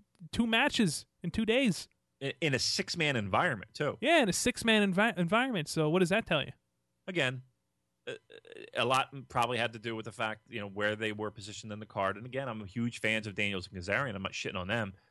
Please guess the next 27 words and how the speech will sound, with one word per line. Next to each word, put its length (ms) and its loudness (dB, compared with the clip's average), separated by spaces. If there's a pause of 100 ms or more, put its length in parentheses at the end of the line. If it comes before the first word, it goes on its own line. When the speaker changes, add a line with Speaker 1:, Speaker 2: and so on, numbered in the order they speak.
(300)
Speaker 2:
The 80 -4
Kingdom, 540 -2
I 60 -4
thought 200 -2
they, 160 0
I, 140 0
I 100 2
thought 140 0
the 60 0
Kingdom 260 -2
did 140 0
well 240 2
during 300 -8
that. 240 -4
But, 140 0 (400)
uh, 340 4
my 80 0
point 240 -2
being 260 0
is 120 -6
that 180 0 (240)
the 80 -12
Briscoes, 720 -4 (460)
Briscoes 420 -2
will 140 -4
be 100 -6
back 400 -2